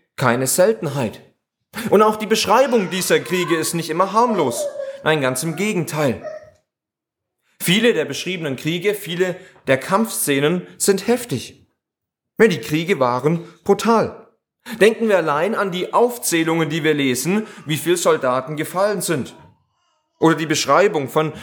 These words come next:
Städten in Israel während ihrer Belagerung. Aber der brutalste, der heftigste Kampf, den die Bibel beschreibt, das ist kein Kampf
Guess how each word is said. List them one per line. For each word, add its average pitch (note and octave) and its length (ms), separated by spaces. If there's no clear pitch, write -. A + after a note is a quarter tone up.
Städten G#3 400
in D3+ 120
Israel C#3 640
während C#3 400
ihrer C3+ 300
Belagerung. D3+ 640
Aber F#3 520
der F#3+ 80
brutalste, F#3+ 800
der E3 340
heftigste A#3 640
Kampf, E3 560
den F3 120
die E3 100
Bibel G#3+ 300
beschreibt, F#3 640
das F3+ 220
ist - 180
kein F#3+ 340
Kampf D#3 520